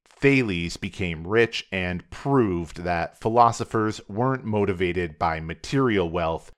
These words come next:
but instead by the wealth derived from understanding the world around us. This has led some people to claim that Thales created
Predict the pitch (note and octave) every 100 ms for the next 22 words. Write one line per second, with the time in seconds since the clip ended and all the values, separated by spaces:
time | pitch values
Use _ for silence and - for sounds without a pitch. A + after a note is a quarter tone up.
0 | _ - A#2+ A2+ - - B2 - - D3
1 | D3+ C#3+ - - C3 C3+ G#2 G2 F2 -
2 | - G#2 E2+ D2+ C2+ C#2+ - G2+ E2+ E2
3 | _ - E2 E2 - - F2 D2+ D#2 D2
4 | D2 F2+ D#2 E2+ C#2+ - - - C#2+ E2
5 | A#2+ A#2+ E2+ - - - - _ _ _
6 | _ - C3 F3 - B2+ C3+ B2 G#2+ G#2
7 | G2 F#2 - G#2 G#2 - F2 E2+ D#2 -
8 | - - F2+ D#2 D#2 D2 - F2 E2 -
9 | - B2+ A#2 F2 E2+ E2 - A2 F#2+ E2+
10 | E2 D#2